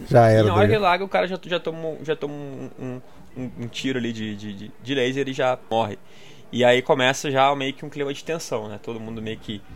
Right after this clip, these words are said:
Speaker 1: Isso.
Speaker 2: se, se a-, se arma, se posiciona, tipo, "Calma aí, o que que tá acontecendo?" E aí o prefeito explica pra, pro Boba Fett que as coisas não são como ele está imaginando, né? Que a-, aquilo que a gente conversou no último episódio, Zimar.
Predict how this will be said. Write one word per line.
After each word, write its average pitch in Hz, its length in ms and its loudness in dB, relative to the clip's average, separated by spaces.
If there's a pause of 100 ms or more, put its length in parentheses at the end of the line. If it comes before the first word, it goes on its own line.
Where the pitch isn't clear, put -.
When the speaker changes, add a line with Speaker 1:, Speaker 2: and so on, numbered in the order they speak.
(160)
Speaker 1:
Isso. 104 300 4
Speaker 2:
se, 117 160 -4
se - 180 -2
a-, 117 320 4
se - 180 -6
arma, 143 380 6
se 139 140 -8
posiciona, 127 600 0
tipo, 104 460 -10 (380)
"Calma 131 180 -2
aí, 123 180 -4 (220)
o - 40 -18
que 107 100 -10
que - 80 -18
tá 107 60 -8
acontecendo?" 120 560 -8 (280)
E 165 80 -4
aí 151 80 2
o 147 60 0
prefeito 160 400 -4
explica 143 480 -8
pra, 104 320 -6 (260)
pro 104 100 -8
Boba 101 200 -6
Fett 101 360 -8
que 113 200 -8
as 120 160 -8
coisas 117 320 -8
não 123 120 -8
são 120 400 -6 (600)
como 127 200 -2
ele 127 120 -6
está 127 180 -4
imaginando, 123 720 -4 (240)
né? 101 320 -10
Que 101 560 -10 (540)
a-, 107 240 -4
aquilo 147 280 -6
que 156 120 -10
a 151 40 -4
gente 156 140 -12
conversou 143 540 -4
no 139 100 -8
último 135 240 -8
episódio, 101 480 -8
Zimar. 101 260 -14